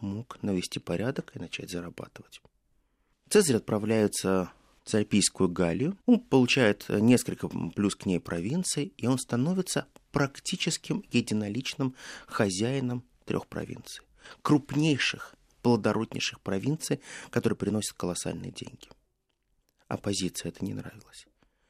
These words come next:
А Цезарь говорил: «Я хочу создать некую мотель гражданского общества, которое работает у меня в провинции, чтобы потом это перенести в Рим. Я хочу сделать так, чтобы Рим прежде всего процветал». Никто не слышал Цезаря.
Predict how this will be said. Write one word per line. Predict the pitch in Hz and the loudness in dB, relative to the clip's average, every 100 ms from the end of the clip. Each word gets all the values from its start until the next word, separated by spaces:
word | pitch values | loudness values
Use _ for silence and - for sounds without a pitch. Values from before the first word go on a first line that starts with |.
| _ _ _ - _ - | _ _ _ -20 _ 0
А | 107 107 107 | 2 4 2
Цезарь | - 208 240 | 4 4 4
говорил: | 214 196 175 | 2 0 0
«Я | 147 | 0
хочу | - 160 | -2 -2
создать | 160 151 151 165 160 | -2 0 2 0 2
некую | 156 - 143 | -2 0 0
мотель | 139 147 - 135 98 - | 2 0 2 4 4 0
гражданского | - 120 117 120 104 - 113 | -4 -2 0 0 -2 -2 0
общества, | - 107 - - | 0 0 -4 -4
которое | - 98 101 | -2 0 2
работает | 113 117 123 127 | 2 0 -2 0
у | 135 | 0
меня | 147 147 | 0 0
в | |
провинции, | - 180 220 220 | 0 2 2 2
чтобы | 208 - 175 | 0 2 0
потом | - 185 165 127 | 2 2 4 2
это | 131 | 2
перенести | 139 139 131 - - - | 0 2 0 0 -6 -4
в | - | 0
Рим. | 110 104 120 _ - - - - - | 0 0 -4 _ -20 -16 -14 -10 2
Я | 127 | 4
хочу | 127 139 147 | 4 0 0
сделать | 117 127 120 - | 2 0 0 0
так, | 190 - | -2 -2
чтобы | - - 107 | -8 -4 -2
Рим | 117 160 | -2 -2
прежде | - 120 123 | 0 0 0
всего | 110 - | -2 -2
процветал». | - 107 - - - - - _ _ _ _ _ | -2 -4 -4 -8 -8 -12 -14 _ _ _ _ _
Никто | 92 - 175 | -4 0 2
не | 139 | 0
слышал | - 127 - | 0 -4 -4
Цезаря. | - - 87 80 | -8 -8 -6 -8